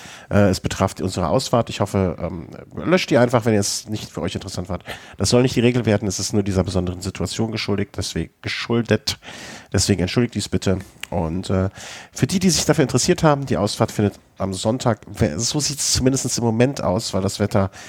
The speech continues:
sehr, sehr schlecht angesagt ist. Morgen wird die finale Entscheidung getroffen, morgen am Freitag. Aber wenn's nicht stattfindet und ihr vielleicht zu dem Termin nicht gekommen,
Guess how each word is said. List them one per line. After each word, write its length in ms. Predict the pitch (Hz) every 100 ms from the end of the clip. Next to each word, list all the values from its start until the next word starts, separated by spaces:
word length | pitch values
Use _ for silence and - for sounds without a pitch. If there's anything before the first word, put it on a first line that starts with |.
| -
sehr, 160 | - 101
sehr 100 | 101
schlecht 260 | - 101 -
angesagt 400 | 90 87 85 104
ist. 180 | - 104
Morgen 280 | 104 110
wird 120 | 101 -
die 40 |
finale 300 | - 95 90
Entscheidung 340 | 85 - 92 92
getroffen, 400 | - 90 - 87
morgen 280 | 87 90
am 100 | -
Freitag. 380 | - 98 95 92 - - - - - -
Aber 280 | 98 101
wenn's 200 | 113 110
nicht 140 | 165 -
stattfindet 440 | 151 147 143 131
und 220 | 107 110
ihr 260 | 104 110 104 - - -
vielleicht 260 | - 127 127
zu 60 |
dem 140 | 131 120
Termin 260 | 135 127
nicht 120 | 123 113
gekommen, 800 | - 151 156 147 143 139 143